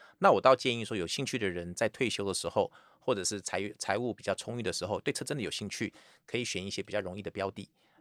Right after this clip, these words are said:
然后先看看车友怎么做，有些社团可以问。好，当然进来大家都说：“哎，你现金准备好。”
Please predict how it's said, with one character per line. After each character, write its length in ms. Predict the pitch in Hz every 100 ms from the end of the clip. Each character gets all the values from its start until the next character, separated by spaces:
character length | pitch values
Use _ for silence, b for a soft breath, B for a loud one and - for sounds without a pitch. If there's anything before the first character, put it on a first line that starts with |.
| -
然 160 | 92
后 420 | 110 107 98 92 -
先 140 | 147
看 100 | 156
看 160 | 151 143
车 160 | -
友 140 | 147 107
怎 100 | 85
么 120 | 85
做， 220 | 123 - _ _ -
有 100 | 92
些 100 | 117
社 160 | -
团 140 | 135 98
可 140 | 110
以 80 | 90
问。 160 | 110 - - _ -
好， 140 | -
当 140 | 87 135
然 100 | 117
进 140 | -
来 80 | 104
大 80 | 104
家 60 |
都 100 | 104
说 180 | 101 95 -
：“哎， 100 | 95
你 280 | 90 90 85
现 160 | - 101
金 140 | 104
准 120 | 90
备 140 | 90 90
好。” 180 | -